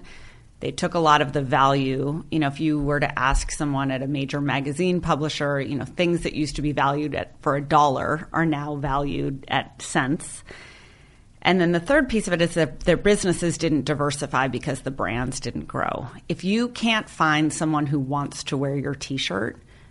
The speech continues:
your brand is going to struggle to have a different business model than an ad-driven business model.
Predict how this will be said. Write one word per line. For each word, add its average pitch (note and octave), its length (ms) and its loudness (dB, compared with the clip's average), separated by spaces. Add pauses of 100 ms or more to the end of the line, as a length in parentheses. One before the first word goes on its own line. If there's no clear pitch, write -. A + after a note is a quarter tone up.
(120)
your E3+ 220 2
brand F3+ 500 2
is D#3+ 140 0
going D3+ 240 2
to D3 140 -2
struggle C#3+ 480 0
to C#3+ 180 -6
have C3+ 160 0
a C#3 80 -4
different D3+ 480 -2
business C#3+ 400 -4
model A#2 320 -2
than C#3 160 -2
an B2+ 100 -2
ad-driven C3 600 -6
business - 420 -8
model. - 400 -6